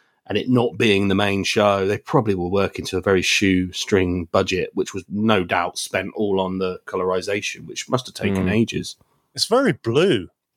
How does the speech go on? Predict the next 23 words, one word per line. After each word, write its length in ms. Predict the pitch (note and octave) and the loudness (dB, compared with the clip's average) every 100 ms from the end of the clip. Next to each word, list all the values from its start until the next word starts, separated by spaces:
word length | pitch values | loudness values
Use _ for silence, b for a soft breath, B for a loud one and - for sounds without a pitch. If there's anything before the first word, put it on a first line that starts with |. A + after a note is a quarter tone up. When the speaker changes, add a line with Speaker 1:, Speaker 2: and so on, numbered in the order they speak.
| _ | _
Speaker 2:
Yeah. 360 | C#3+ D3+ D3+ C#3 | 2 6 6 6
Speaker 3:
Mm. 580 | - _ _ _ B2 A#2 | 0 _ _ _ -2 0
<laughs> 400 | C5+ B4+ E3 - | -2 0 0 2
Like, 240 | G3 D3 | 0 2
blue's, 480 | E3 E3 G3 D#3 C#3+ | 2 4 4 4 4
like, 160 | C#3+ | 2
the 80 | C#3 | 2
prominent 500 | - C#3+ C3+ B2+ C3 | 0 0 2 2 0
color 320 | - C#3+ B2+ | 2 4 4
throughout 360 | G2 B2+ A2 - | 2 2 0 0
the 40 | |
whole 180 | G#2+ A#2+ | 0 0
thing. 340 | A2 B2+ A2+ - _ _ _ - | 0 0 0 -2 _ _ _ -2
Speaker 2:
Yeah, 380 | A2 A#2+ A2+ G#2+ - | 2 4 4 0 -8
yeah. 80 | G#2+ G#2 D3+ | 2 4 6
Speaker 1:
Yeah. 240 | D3 B2 G#2+ _ | 4 0 -4 _
I 100 | C3+ | 2
think 160 | D3 D#3 | 4 4
that 100 | B2 | 4
was, 220 | B2+ B2+ | 2 2
was 100 | C3 | 2
that, 180 | C#3+ - | 2 2
uh, 280 | A2+ B1+ | -4 -6